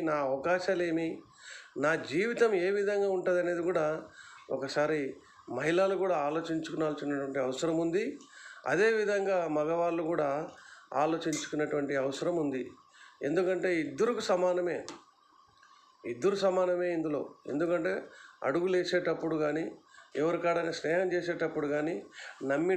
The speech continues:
డబ్బులు ఇచ్చేటప్పుడు కానీ, నమ్మి మోసపోయేటప్పుడే కానీ, ఏ విషయంలో అయినా కూడా ఆలోచన చేసి ఖచ్చితంగా మీరు నిర్ణయం తీసుకొని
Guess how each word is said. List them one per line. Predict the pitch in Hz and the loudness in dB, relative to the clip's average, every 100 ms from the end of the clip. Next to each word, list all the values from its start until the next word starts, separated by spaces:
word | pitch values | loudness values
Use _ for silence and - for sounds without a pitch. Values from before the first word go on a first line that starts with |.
| - | 2
డబ్బులు | - 180 196 | 0 2 2
ఇచ్చేటప్పుడు | 196 190 180 165 160 151 | 2 2 2 0 0 0
కానీ, | 143 147 170 - - - - 123 | 0 0 -2 -6 -14 -20 -14 -2
నమ్మి | 147 175 196 | 0 2 2
మోసపోయేటప్పుడే | 156 170 180 185 190 185 175 - 160 151 | 2 0 0 2 2 2 2 0 0 0
కానీ, | 139 139 185 - - - - - - - | 0 0 -2 -4 -10 -12 -18 -20 -18 -2
ఏ | 143 226 | 2 2
విషయంలో | 226 - 220 220 | 2 2 2 2
అయినా | 208 202 | 2 2
కూడా | 180 202 294 - - _ - | 0 0 -2 -6 -20 _ -4
ఆలోచన | 135 185 202 196 180 | 2 2 2 0 0
చేసి | 160 156 143 - - - - _ - - _ _ _ - - - - _ - - - _ - - - | 0 -2 -4 -6 -8 -10 -20 _ -20 -20 _ _ _ -20 -20 -20 -20 _ -20 -20 -20 _ -20 -20 -10
ఖచ్చితంగా | 135 135 - 160 170 165 185 | -6 -6 -6 0 0 2 0
మీరు | 170 156 | -2 -2
నిర్ణయం | 139 143 143 170 175 | 0 -2 0 0 0
తీసుకొని | 160 151 - 160 | -4 -6 -4 -4